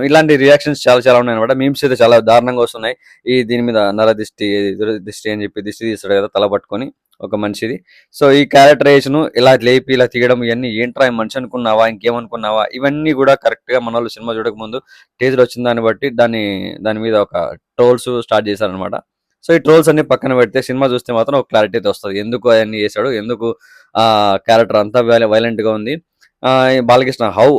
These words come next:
అలా ఎలా ఎత్తగలిగాడు, ఎంత బోయపాటి బాలకృష్ణ కాంబో అయితే మాత్రం ఈ విధంగా పెట్టాలా ఫైట్స్ without లాజిక్స్ అని చెప్పేసి, అని చెప్పి అంటారు. లాజిక్‌లు, మ్యాజిక్‌లు already బాయ్-, ఆ, బోయపాటి బాలకృష్ణ అంటే ఈ లాజిక్‌లు, ఫిజిక్స్‌లు, కాంబోలు ఇవన్నీ ఏమి ఉండవు కాబట్టి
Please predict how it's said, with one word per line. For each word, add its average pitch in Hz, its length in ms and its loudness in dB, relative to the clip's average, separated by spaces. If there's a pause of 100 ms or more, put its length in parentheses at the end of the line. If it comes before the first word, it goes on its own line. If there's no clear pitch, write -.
(180)
అలా 113 300 4
ఎలా 127 240 4
ఎత్తగలిగాడు, 120 540 0
ఎంత 120 260 -2
బోయపాటి 120 500 4
బాలకృష్ణ 113 360 -2
కాంబో 113 280 -4
అయితే 110 140 -8
మాత్రం 110 300 -6
ఈ 110 140 -6
విధంగా 123 300 -2
పెట్టాలా 110 300 2
ఫైట్స్ 110 360 -4
without 110 340 0
లాజిక్స్ 110 400 0
అని 107 100 -8
చెప్పేసి, 98 340 -10 (400)
అని 131 140 -2
చెప్పి 131 160 -2
అంటారు. 104 280 -2 (1000)
లాజిక్‌లు, 135 580 2 (100)
మ్యాజిక్‌లు 120 420 0 (140)
already 120 320 2
బాయ్-, 113 240 4
ఆ, 110 40 -2 (280)
బోయపాటి 123 440 4
బాలకృష్ణ 113 320 -2
అంటే 147 140 -2 (520)
ఈ 123 140 2
లాజిక్‌లు, 123 500 2
ఫిజిక్స్‌లు, 120 380 -4
కాంబోలు 113 380 2
ఇవన్నీ 110 240 0
ఏమి 110 120 0
ఉండవు 98 240 0
కాబట్టి 101 300 -2